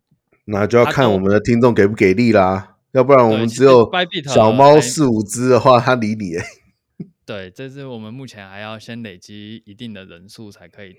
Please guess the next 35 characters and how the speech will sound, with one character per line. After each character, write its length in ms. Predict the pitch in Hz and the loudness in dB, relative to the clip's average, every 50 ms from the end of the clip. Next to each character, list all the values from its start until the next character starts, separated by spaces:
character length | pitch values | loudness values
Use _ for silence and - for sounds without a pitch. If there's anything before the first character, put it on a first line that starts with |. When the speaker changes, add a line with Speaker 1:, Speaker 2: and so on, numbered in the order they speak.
| _ | _
Speaker 2:
做 260 | _ 113 104 98 92 _ _ _ _ _ _ _ _ _ | _ -20 -20 -20 -20 _ _ _ _ _ _ _ _ _
跟 140 | - 127 123 | -16 -14 -14
他 120 | 120 135 | -12 -14
谈 360 | 131 - - 110 95 90 95 | -16 -16 -18 -18 -20 -20 -20
的 100 | 95 104 | -20 -20
这 140 | 98 113 107 | -18 -18 -18
个 80 | 104 98 | -18 -18
动 240 | - 107 98 95 | -20 -20 -20 -20
作。 240 | 92 104 98 90 _ _ _ _ _ _ _ _ _ _ | -20 -20 -20 -20 _ _ _ _ _ _ _ _ _ _
Speaker 1:
OK，OK。 800 | _ - 98 98 98 98 98 - 107 85 82 82 82 85 80 - | _ -8 -6 -4 -4 -4 -6 -8 -12 -12 -12 -12 -14 -14 -16 -18
Speaker 2:
对。 100 | 80 - _ - - - - | -20 -20 _ -20 -20 -16 -4
Speaker 1:
好， 120 | - 131 143 | 0 2 2
我 60 | 143 | 2
们 100 | 147 151 | 2 2
今 100 | 156 202 | 2 0
天， 160 | - 202 185 | 0 0 0
今 80 | - 208 | 2 2
天 80 | 208 202 | 2 4
时 60 | 196 | 2
间 160 | 180 180 175 | 0 0 0
差 160 | 175 180 170 | 2 0 0
不 100 | 170 170 | 2 4
多， 160 | 175 180 170 | 4 4 6
我 100 | 156 131 | 6 4
们 200 | 120 120 120 120 | 4 2 0 0
明 180 | 120 127 139 139 | 0 -2 -4 -2
天 160 | 156 160 165 | -2 -2 -2
继 160 | 165 175 170 | -2 -4 -4
续 140 | 143 156 156 | -2 0 2
来 160 | 139 117 110 | 2 4 4
聊 360 | 107 107 104 95 95 95 98 98 | 2 2 2 2 2 2 0 2
Bybit 520 | 107 113 117 120 117 127 123 110 98 98 | 2 2 0 0 0 -2 -2 -2 -2 -2
的 340 | 104 98 95 92 90 92 101 | -2 -2 -2 -2 -2 -2 -4
一 40 | 107 | -6
些， 460 | - - 107 104 101 101 101 101 | -6 -2 0 0 2 2 2 0